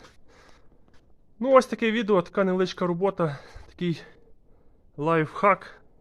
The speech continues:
мій. Може, в когось є проблема, що там вже теж борозди зробило, то чого б і так і не зробити, і не придумати.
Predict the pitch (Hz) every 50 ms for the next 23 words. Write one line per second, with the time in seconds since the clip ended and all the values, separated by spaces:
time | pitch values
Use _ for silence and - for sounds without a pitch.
0 | - - - 139 151 156 147 135 117 - - - - - - - - - - -
1 | _ _ - - - - 170 160 160 156 135 - - _ _ - - _ - -
2 | - - _ - - - - - - - 165 156 151 - - 170 156 - 156 143
3 | 151 170 165 156 151 - - 156 151 147 143 147 - 156 147 147 139 143 151 147
4 | 143 139 131 139 135 131 131 135 139 151 156 147 131 120 - - 117 117 - -
5 | - - - _ - - - - - _ _ _ _ _ _ - - - - 127
6 | - - - - - - - 175 160 180 214 208 208 - - - - - - 214
7 | 208 - - 147 143 139 131 131 143 160 185 180 165 160 156 151 151 - 151 139
8 | 135 127 120 117 - 127